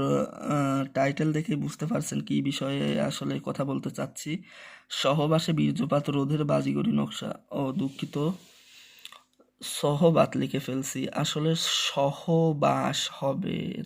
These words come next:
তো এখানে ত্রুটি মার্জনীয়। তো আসলে বিভিন্ন ব্যস্ততার কারণে বানানেও ভুল হচ্ছে। আচ্ছা, যাই হোক, আহ, যে নকশাটা দিয়ে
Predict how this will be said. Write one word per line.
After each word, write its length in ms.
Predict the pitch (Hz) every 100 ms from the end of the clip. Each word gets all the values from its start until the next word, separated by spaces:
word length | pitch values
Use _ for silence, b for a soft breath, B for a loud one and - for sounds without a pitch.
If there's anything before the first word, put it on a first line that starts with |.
| -
তো 100 | 143
এখানে 440 | 135 - 143 143
ত্রুটি 420 | 139 139 139 -
মার্জনীয়। 640 | 143 143 135 131 135 69 135 165 B B B B B B B B _ _ _
তো 300 | - 123 131 143 B - - -
আসলে 720 | - 151 165 156 160 160 - -
বিভিন্ন 360 | 147 143 160 165
ব্যস্ততার 480 | 175 151 143 - 151
কারণে 340 | 160 262 147
বানানেও 520 | 135 135 139 139 147
ভুল 260 | 143 135 139
হচ্ছে। 360 | 139 - 143 151
আচ্ছা, 420 | 233 - - 147 147 208
যাই 220 | 131 135
হোক, 280 | 135 - _ B B B B B - -
আহ, 500 | 131 135 135 156 131
যে 200 | 190 143
নকশাটা 460 | 143 147 156 165
দিয়ে 320 | 160 135 139